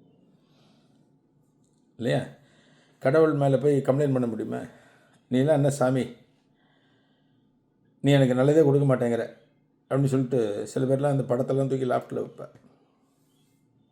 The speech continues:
சாமி என்ன பண்ணும்? எல்லாத்துக்கும் காரணம் யாரு? நம்ம தான் காரணம். "தீதும் நன்றும் பிறர்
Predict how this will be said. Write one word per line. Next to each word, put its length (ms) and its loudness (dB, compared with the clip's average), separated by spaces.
சாமி 340 -6
என்ன 120 -6
பண்ணும்? 360 -14
எல்லாத்துக்கும் 440 -4
காரணம் 280 -2
யாரு? 240 -6
நம்ம 280 -8
தான் 160 -6
காரணம். 320 -16
"தீதும் 380 -2
நன்றும் 540 -4
பிறர் 440 0